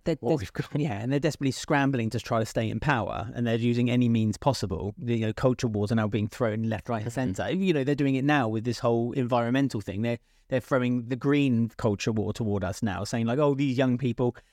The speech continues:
Speaker 1: oh, they should know better. You know, we need oil to do this, that and the other."
Speaker 2: Mm.
Speaker 1: You know, but there is very people, there are people in the Labour, the left side, who are very strongly viewed, who also might be anti-immigration.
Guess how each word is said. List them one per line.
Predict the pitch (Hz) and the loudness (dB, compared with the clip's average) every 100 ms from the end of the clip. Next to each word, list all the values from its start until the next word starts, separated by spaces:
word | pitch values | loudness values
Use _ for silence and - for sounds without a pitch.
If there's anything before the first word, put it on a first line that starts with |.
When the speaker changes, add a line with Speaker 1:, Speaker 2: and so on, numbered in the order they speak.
| _ - | _ 0
Speaker 1:
oh, | 135 135 | 2 4
they | 135 | 2
should | 127 123 | 2 -2
know | 120 113 | 0 0
better. | 113 104 - 117 | 0 0 0 0
You | 120 | 0
know, | 127 | 0
we | 117 131 | 0 0
need | 135 131 | 0 2
oil | 127 117 113 | 4 4 2
to | 113 | 0
do | 113 113 | -2 -2
this, | 107 | -4
that | 110 | -4
and | 101 | -4
the | |
other." | 101 98 101 - | -4 -4 -6 -8
Speaker 2:
Mm. | 117 110 104 - _ | -6 -4 -6 -10 _
Speaker 1:
You | 226 | 0
know, | |
but | 214 233 | 2 4
there | 254 269 | 4 2
is | 277 | 2
very | 269 254 | 2 0
people, | 220 226 - 196 | 0 -2 -4 -2
there | 208 | 2
are | 220 | 2
people | 220 220 - | 2 0 2
in | 175 | 0
the | 170 | 2
Labour, | 170 185 170 | 2 2 2
the | 123 135 | 0 2
left | 151 165 | 2 2
side, | - 98 95 | -2 -2 -2
who | 147 147 | 0 0
are | |
very | 139 147 143 139 131 - _ _ _ _ | 2 2 2 0 -2 -6 _ _ _ _
strongly | - - - 160 151 151 151 | -10 -10 2 4 4 4 2
viewed, | 147 151 151 | 2 2 0
who | - 185 | 0 0
also | 220 294 - 370 | 0 -2 2 4
might | 190 143 123 | 4 4 2
be | |
anti-immigration. | 135 127 - 120 110 117 101 - 101 | 2 2 2 2 2 2 0 -2 -4